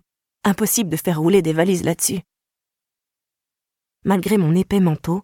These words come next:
et mes gants en fausse fourrure, je suis frigorifiée avant même d'avoir parcouru la moitié du parking. J'ignore comment je suis censée effectuer la dernière partie du voyage jusqu'à l'internat, dont mon oncle est le directeur. Avant que je puisse demander à Philippe s'il y a des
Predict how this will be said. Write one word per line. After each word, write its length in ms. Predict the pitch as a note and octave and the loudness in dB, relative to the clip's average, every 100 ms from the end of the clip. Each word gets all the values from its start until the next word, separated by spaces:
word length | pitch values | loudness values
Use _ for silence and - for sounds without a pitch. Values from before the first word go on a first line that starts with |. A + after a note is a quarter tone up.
| _ _ | _ _
et 80 | D#3+ | 0
mes 160 | C#3+ D#3 | 2 2
gants 260 | F3 G3 | 0 0
en 80 | C#3 | -2
fausse 300 | - E3 - | -4 -6 -4
fourrure, 400 | D#3+ C#3+ D#3+ - _ _ _ _ - | -4 -2 -4 -6 _ _ _ _ -8
je 120 | F#3+ | -6
suis 200 | - G3 | -6 -8
frigorifiée 720 | - F3 D#3 C#3 - D#3 D3+ _ - | -6 -2 -2 -4 -6 -8 -8 _ -4
avant 220 | F#3+ F3+ | 0 2
même 180 | F#3 F#3 | 2 2
d'avoir 300 | D3+ E3 - | 0 -2 -4
parcouru 420 | D#3+ - D#3+ E3+ | -8 -6 -2 0
la 80 | D3 | 2
moitié 300 | D#3 - D3+ | 0 -2 -6
du 100 | - | -6
parking. 460 | C#3 - C#3 C#3 - _ _ _ _ _ _ _ _ _ | -8 -4 -4 -4 -8 _ _ _ _ _ _ _ _ _
J'ignore 460 | F#3 F3 E3+ F3 - | 0 2 2 2 0
comment 240 | D#3+ E3 | 0 2
je 80 | E3 | 0
suis 120 | - | -2
censée 300 | - D3+ - | -4 -4 -4
effectuer 420 | D3+ D3 - E3+ | -4 -6 -4 -2
la 120 | D3 C#3+ | 0 0
dernière 340 | C#3 D3 - | 0 0 -2
partie 300 | - - E3+ | -6 -6 -4
du 100 | C#3+ | -2
voyage 440 | C#3 C3+ C3+ D3 - _ - | -2 0 0 -2 -6 _ -4
jusqu'à 280 | F3 - | -4 -2
l'internat, 480 | C#3+ D#3+ C#3+ D3 C#3 - _ _ - | -2 -2 -2 0 -2 -6 _ _ -4
dont 100 | F3+ | 0
mon 240 | E3 E3 E3 | 2 4 2
oncle 320 | D#3+ - - - | 0 -6 -16 -6
est 80 | D#3+ | -2
le 100 | D3 | 0
directeur. 540 | D3+ C3 - C3 - _ _ _ _ _ _ _ _ _ _ _ | 0 -4 -4 -6 -8 _ _ _ _ _ _ _ _ _ _ _
Avant 200 | F#3 F3+ | 0 2
que 80 | F3+ | 2
je 80 | E3 | 0
puisse 200 | G3 D#3 | -2 0
demander 340 | D3 D#3+ F3 | 2 2 2
à 60 | C#3+ | 0
Philippe 360 | - E3 G3+ | -2 -2 -2
s'il 240 | - - C#3+ | -4 -4 -2
y 40 | |
a 60 | C3+ | 0
des 160 | B2+ | 0